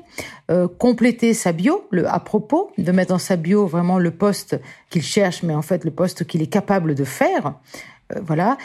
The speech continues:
et également adhérer aux pages entreprises qui seraient, euh, les, les entreprises cibles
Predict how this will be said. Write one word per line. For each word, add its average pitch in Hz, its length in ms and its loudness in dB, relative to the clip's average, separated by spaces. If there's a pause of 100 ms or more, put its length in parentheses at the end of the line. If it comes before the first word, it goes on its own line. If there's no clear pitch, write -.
(140)
et 269 320 4
également 185 460 4
adhérer 202 460 4
aux 175 60 2
pages 202 260 2
entreprises 196 580 0
qui 196 120 -2
seraient, 214 440 0
euh, 175 120 2
les, 156 280 0 (220)
les 170 200 -2
entreprises 208 380 0
cibles 170 420 0